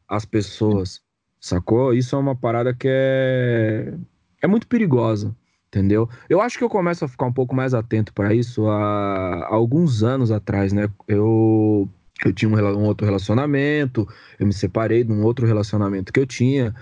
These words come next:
e tem dois caminhos quando você, eu nunca tinha refletido muito sobre isso,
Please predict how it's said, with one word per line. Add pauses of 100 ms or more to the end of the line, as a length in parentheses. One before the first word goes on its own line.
(460)
e
tem
dois
caminhos
quando
você, (160)
eu
nunca
tinha
refletido
muito
sobre
isso,